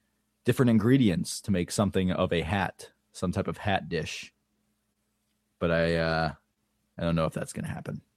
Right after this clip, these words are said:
I don't know. Uh, Jeff, you didn't win any prizes, I'm sorry to say.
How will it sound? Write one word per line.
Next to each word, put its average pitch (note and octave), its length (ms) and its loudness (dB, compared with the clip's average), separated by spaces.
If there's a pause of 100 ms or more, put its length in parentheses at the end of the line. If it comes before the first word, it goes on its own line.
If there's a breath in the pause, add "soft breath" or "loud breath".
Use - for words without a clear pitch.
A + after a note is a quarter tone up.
(140)
I - 60 -6
don't - 100 -6
know. - 140 -8 (580 soft breath)
Uh, A#2 140 4
Jeff, F#3 280 8
you G#3 100 6
didn't A3 200 6
win E3 160 8
any C#3 160 6
prizes, F2 400 2
I'm D#2+ 100 -6
sorry E2 220 0
to D#2+ 80 -4
say. E2+ 260 -2